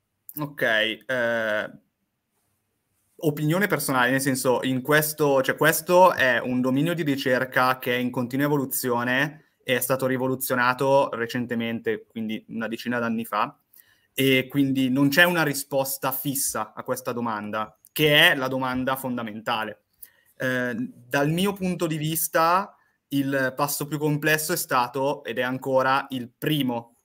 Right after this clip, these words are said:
cioè per capire del lingu-, per parlare un linguaggio dobbiamo stabilire delle parole e delle regole.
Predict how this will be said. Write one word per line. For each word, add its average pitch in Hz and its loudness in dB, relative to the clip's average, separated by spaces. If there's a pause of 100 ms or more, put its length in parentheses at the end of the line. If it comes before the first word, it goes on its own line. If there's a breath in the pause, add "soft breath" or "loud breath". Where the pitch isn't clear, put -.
(120)
cioè 131 0
per 139 -2
capire 151 -2
del 147 0
lingu-, 147 -2
per 131 -2
parlare 131 0
un 131 -6
linguaggio 135 -2
dobbiamo 123 -6
stabilire 120 -8
delle 117 -6
parole 147 0
e 123 -6
delle 117 -4
regole. 107 -6